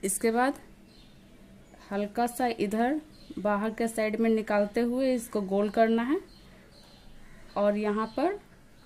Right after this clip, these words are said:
इस तरह से राउंड करना है, सिर्फ यहाँ पे राउंड इस तरह से करना है।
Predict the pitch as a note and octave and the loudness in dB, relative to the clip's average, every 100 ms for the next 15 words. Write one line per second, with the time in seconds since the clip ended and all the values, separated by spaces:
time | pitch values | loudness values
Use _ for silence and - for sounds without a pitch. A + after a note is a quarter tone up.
0 | - - G3 - G#3 G#3 A#3 G#3 F#3+ A3 | -16 -8 -4 2 4 4 0 2 4 4
1 | C#4 - - - F#3 E3 D#3+ E3 E3+ - | 0 -4 -16 -6 -2 0 0 -4 -8 -14
2 | - - - - - - G3+ G#3+ G3 F#3+ | -20 -20 -20 -20 -10 -6 -4 -2 0 2
3 | F#3+ F3 G4+ - - - - - - - | 0 0 0 -2 -16 -20 -20 -20 -20 -20
4 | - - - - F#3 F3+ F3+ F3 E3+ F3+ | -20 -20 -20 -12 -4 2 4 4 0 -4
5 | F3 E3+ E3+ D#3+ D#3+ F3 F3+ | -4 -6 -6 -4 -4 -4 -8